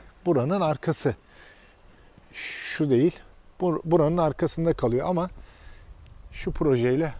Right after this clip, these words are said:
aynı. Çok güzel villalar. Üç artı bir. Bahçeli, açık. Ta Bodrum'a kadar deniz manzaralı. Güzel villalar.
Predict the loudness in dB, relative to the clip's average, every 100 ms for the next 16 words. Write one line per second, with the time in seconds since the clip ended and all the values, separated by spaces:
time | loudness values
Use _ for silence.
0 | -14 -10 -8 -6 -8 -10 -16 -16 -16 -16
1 | -18 -20 -20 -6 -4 -4 -2 -2 0 -2
2 | -2 0 0 -2 -4 -4 -4 -4 -4 -2
3 | 0 0 -6 -20 -20 -2 0 0 2 4
4 | 6 4 4 -12 -20 -20 -14 0 0 2
5 | -2 -2 -10 -16 -6 -2 0 4 4 4
6 | 4 2 4 4 6 6 4 4 2 0
7 | 0 0 0 -2 -4 -12 -10 -2 2 4
8 | 4 4 4 4 2